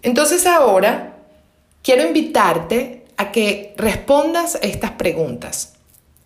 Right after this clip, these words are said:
¿Cómo aprovechar esas oportunidades?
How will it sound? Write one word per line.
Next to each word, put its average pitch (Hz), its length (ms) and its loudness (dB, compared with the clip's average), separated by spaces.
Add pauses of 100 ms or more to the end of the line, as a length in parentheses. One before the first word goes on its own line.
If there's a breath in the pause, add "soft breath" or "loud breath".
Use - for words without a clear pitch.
(960)
¿Cómo 339 260 2
aprovechar 214 1200 0 (840)
esas 247 360 2
oportunidades? 196 1080 -4